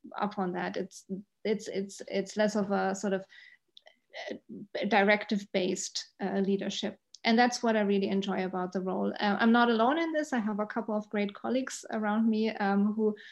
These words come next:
come from all over the world and have all kinds of different experiences. And that as a group also makes us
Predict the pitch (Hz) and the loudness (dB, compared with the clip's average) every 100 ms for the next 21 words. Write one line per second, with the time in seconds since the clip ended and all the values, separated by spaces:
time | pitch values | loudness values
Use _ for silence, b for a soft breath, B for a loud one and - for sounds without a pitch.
0 | B B - 240 247 226 220 240 247 240 | B B 2 4 4 2 4 4 4 4
1 | 226 208 196 202 202 202 196 196 196 - | 2 2 2 4 4 2 2 0 -2 -4
2 | 226 226 208 208 208 202 208 208 196 190 | -4 -2 0 2 0 -4 -4 0 -2 -2
3 | - 202 202 196 202 202 202 202 196 196 | -4 0 2 2 2 -2 -2 0 2 2
4 | 214 214 208 202 214 214 208 190 196 202 | 2 0 -2 -4 0 -2 0 -2 0 2
5 | 190 190 - 196 | 0 -2 -4 -6